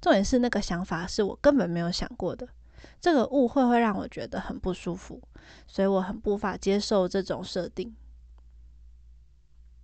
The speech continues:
不知道大家写的有没有和我一样的地方，还是完全不相同呢？都可以在我们节目的表单中分享给我们哦。好，那写好了的话，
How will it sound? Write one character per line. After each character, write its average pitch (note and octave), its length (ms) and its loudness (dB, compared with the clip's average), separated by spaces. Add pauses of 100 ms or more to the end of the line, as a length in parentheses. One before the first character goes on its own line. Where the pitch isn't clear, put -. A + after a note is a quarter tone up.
(2000)
不 D#4+ 60 -4
知 D4 140 -4
道 C#4 260 4
大 A#3 140 2
家 A#3 160 2
写 - 240 -4
的 D#3 180 -8
有 - 120 -8
没 G3 120 -8
有 G3+ 60 -6
和 G#3 260 -4
我 F#3 160 -8
一 A#3 60 -12
样 D4 160 4
的 A#3+ 100 4
地 C4 200 -2
方， A3+ 300 -2 (180)
还 - 100 -6
是 A#3 180 0
完 G3+ 200 0
全 G#3 200 -4
不 C#4 120 0
相 C#4 200 2
同 A#3 240 0
呢？ G#3+ 280 -2 (480)
都 F4 120 6
可 E4 140 2
以 A3 80 2
在 A#3+ 160 0
我 F3+ 100 -2
们 - 160 -10
节 F3 160 -8
目 A3 160 -2
的 G3+ 140 -2
表 C4 180 -12
单 G#3+ 220 0
中 G#3+ 180 0
分 D4 160 6
享 D4 160 2
给 A3+ 160 2
我 B3 140 4
们 G#3+ 120 0
哦。 D4 280 4 (840)
好， C4 320 -8 (380)
那 F#4+ 140 0
写 A3+ 260 0
好 A#3+ 220 -2
了 - 100 -8
的 G3+ 120 -10
话， A#3+ 280 -8